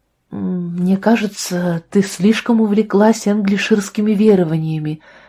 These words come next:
Ты отступила от веры наших анабаптистских предков". "Неужели ты огорчена тем, что я нашла милость и благодать в Менонитской церкви?"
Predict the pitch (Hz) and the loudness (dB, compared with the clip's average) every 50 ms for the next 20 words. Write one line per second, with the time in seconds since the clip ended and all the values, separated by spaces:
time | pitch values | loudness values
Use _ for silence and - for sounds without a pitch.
0 | _ _ _ _ _ - 202 214 214 - - - 226 240 - 254 254 262 254 254 | _ _ _ _ _ 2 2 2 2 0 -2 -2 0 2 2 2 2 2 2 0
1 | 254 - 226 240 233 214 170 165 160 170 196 208 202 - 190 - 190 185 185 175 | 0 2 2 2 4 4 2 0 0 0 0 0 0 -4 -4 -2 0 0 0 0
2 | 185 196 196 - - 220 208 - - - 214 196 - - - 190 185 175 165 - | 0 -2 -2 -2 -2 -2 -2 -4 -6 -8 -8 -8 -6 -2 -2 0 0 -2 -4 -6
3 | - - 156 156 _ _ _ _ _ _ _ _ _ _ _ _ _ _ _ _ | -10 -12 -12 -12 _ _ _ _ _ _ _ _ _ _ _ _ _ _ _ _
4 | _ _ _ _ _ _ _ _ _ _ _ _ _ _ _ _ 233 247 262 269 | _ _ _ _ _ _ _ _ _ _ _ _ _ _ _ _ -2 0 2 2
5 | 240 220 185 180 196 233 277 285 320 320 - 339 339 320 240 302 302 285 - - | 2 2 2 2 4 4 6 4 4 2 2 4 4 4 4 4 2 0 0 -2
6 | 311 294 302 302 285 285 - - 262 294 320 294 - - - 262 262 254 247 254 | 0 4 4 4 2 2 2 2 2 2 2 0 -2 -4 -2 0 0 2 0 0
7 | 247 - - 233 254 269 247 226 220 254 277 277 247 - - - 214 190 208 220 | -2 -2 0 0 2 2 2 2 2 2 2 2 0 -2 -4 -4 -4 0 0 0
8 | 220 196 202 185 175 220 240 233 - 226 226 226 226 240 233 247 262 262 - - | 0 0 0 0 0 0 0 -2 -2 -4 -2 0 0 0 0 0 -2 -4 -4 -4
9 | - 269 269 - - 277 247 202 160 - - 151 143 156 165 | -4 -4 -2 -2 0 2 2 2 0 -4 -8 -10 -10 -10 -12